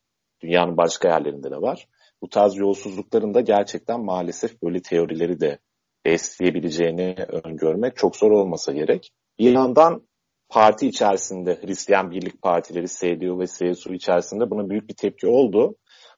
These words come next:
Fakat bunun istisnai bir durum olmadığını da aslında söylemek gerekiyor. Bildiğiniz gibi S D U'nun genel başkanlığına seçilen Armin Laschet yakın zamanda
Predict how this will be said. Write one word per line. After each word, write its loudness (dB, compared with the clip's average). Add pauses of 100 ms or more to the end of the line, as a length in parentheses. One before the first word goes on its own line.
Fakat 2
bunun -4 (480)
istisnai 0
bir -4
durum 0
olmadığını 2
da 4
aslında -2
söylemek -2
gerekiyor. 2 (260)
Bildiğiniz -4
gibi -4
S 2
D 2
U'nun -2 (540)
genel 6
başkanlığına 0
seçilen -10 (100)
Armin -2
Laschet -6
yakın -8
zamanda -6